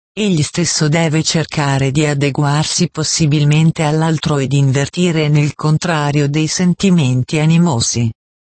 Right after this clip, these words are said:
Il successo di un tale intento sarà percettibile in modo molto benevolo, ogni odio cesserà e dal suo posto verranno l'amore, la mansuetudine e la pazienza ed avrà una sensazione di soddisfazione interiore l'uomo,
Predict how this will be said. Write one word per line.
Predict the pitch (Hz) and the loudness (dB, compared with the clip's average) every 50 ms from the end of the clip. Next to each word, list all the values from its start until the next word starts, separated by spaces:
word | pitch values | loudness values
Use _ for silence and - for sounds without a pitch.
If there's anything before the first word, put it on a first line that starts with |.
| _ _ _ _ _ _ _ _ | _ _ _ _ _ _ _ _
Il | 190 190 180 151 | -2 0 0 0
successo | - - 170 147 - - - 180 175 190 175 - - 202 | 0 -2 -4 -4 -4 -2 -2 0 0 0 -2 -2 -2 -2
di | 175 156 180 | 0 0 2
un | 165 160 160 151 | 2 2 2 0
tale | - 175 180 180 170 160 151 | 0 -2 -2 0 0 0 0
intento | 143 139 143 139 - 175 160 151 147 139 - 160 156 151 | 2 0 0 0 0 0 0 0 0 0 -2 -4 -4 -4
sarà | - - - 180 185 202 208 | -4 -2 -2 0 0 0 -2
percettibile | - - 240 240 214 - - 202 202 - _ - 196 175 156 131 123 135 131 139 | -2 -2 -4 -4 -2 -2 -2 -4 -4 -4 _ -2 0 0 0 0 0 0 0 2
in | 135 139 139 139 | 2 2 2 2
modo | 147 151 165 160 147 151 151 | 2 2 2 2 2 2 2
molto | 151 160 180 196 190 - - 160 | 4 4 2 2 0 -2 -2 -2
benevolo, | 139 156 160 156 147 143 135 135 123 135 147 147 156 156 - - _ _ _ _ _ _ | 0 0 2 2 2 2 2 2 2 0 0 0 0 -2 -6 -10 _ _ _ _ _ _
ogni | 160 185 196 185 180 170 165 160 | 0 2 2 4 4 4 2 2
odio | 151 147 147 147 147 175 160 | 2 2 2 2 0 0 0
cesserà | - - - 165 - - - 180 160 151 151 151 147 147 | -2 -2 -2 -2 -2 -2 -2 -2 -2 0 0 0 0 0
e | 147 | 0
dal | 147 151 170 170 160 | 0 0 0 0 -2
suo | - - - 165 151 - | -2 -2 -2 -2 -2 -2
posto | - - 156 156 147 - - 160 151 | -2 -2 -2 -2 -2 -2 -2 -2 -2
verranno | 151 180 208 208 208 202 185 175 160 151 147 147 | 0 0 0 0 0 0 0 2 2 2 2 2
l'amore, | 156 156 156 156 147 143 139 139 143 151 151 - - _ _ _ _ _ - 170 | 0 0 2 2 2 2 0 0 0 0 -2 -4 -8 _ _ _ _ _ -2 0
la | 175 170 | 0 2
mansuetudine | 165 160 165 175 170 - - 185 165 - - 156 139 156 156 156 151 151 160 151 151 | 2 2 2 2 0 0 -2 -2 -2 -2 -2 -2 0 0 2 2 2 2 2 2 2
e | 143 | 0
la | 143 139 | 0 -2
pazienza | - - 165 - - - - 208 196 185 170 156 143 - - 151 | -2 -4 -4 -4 -4 -6 -4 -4 -2 0 0 0 0 -2 -2 -2
ed | 143 139 143 | -2 0 0
avrà | 147 147 165 185 175 165 156 151 | -2 0 0 0 0 0 2 2
una | 147 147 147 143 | 2 2 2 0
sensazione | 143 - - 190 190 185 - - 208 190 - - - - 180 160 151 143 135 143 151 | 0 -2 0 0 0 0 0 -2 -4 -6 -4 -6 -4 -2 0 0 0 0 0 0 0
di | 151 165 175 | 0 0 0
soddisfazione | - - 160 147 143 131 147 135 - - - 139 135 - - - - 156 147 147 156 165 180 | 0 0 -2 -2 -2 0 0 -2 -2 -4 -6 -6 -6 -6 -6 -4 -2 0 0 2 2 2 2
interiore | 175 170 160 - - 160 156 160 156 143 143 143 143 143 | 2 2 0 0 -2 -2 0 0 0 0 0 0 0 0
l'uomo, | 147 160 160 165 151 135 131 131 135 147 | 0 0 0 0 0 0 2 2 0 0